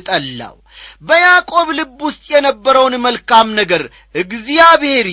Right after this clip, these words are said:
ያውቅ ስለነበረ እግዚአብሔር ያዕቆብን ወደደው። ቁጥር አራትና አምስትን ተመልክተን የዛሬውን ትምህርታችንን እናጠናቅቃለን።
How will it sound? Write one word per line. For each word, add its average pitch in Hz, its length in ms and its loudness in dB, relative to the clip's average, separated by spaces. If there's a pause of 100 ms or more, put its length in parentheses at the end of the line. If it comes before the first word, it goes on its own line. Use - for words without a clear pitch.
(120)
ያውቅ 311 460 4
ስለነበረ 165 600 -2 (1080)
እግዚአብሔር 185 1040 0 (480)
ያዕቆብን 185 920 2 (100)
ወደደው። 127 720 -8 (760)
ቁጥር 165 220 -8
አራትና 165 560 2
አምስትን 156 420 -6
ተመልክተን 151 560 -8 (580)
የዛሬውን 294 580 -2
ትምህርታችንን 139 880 -8
እናጠናቅቃለን። 254 1080 0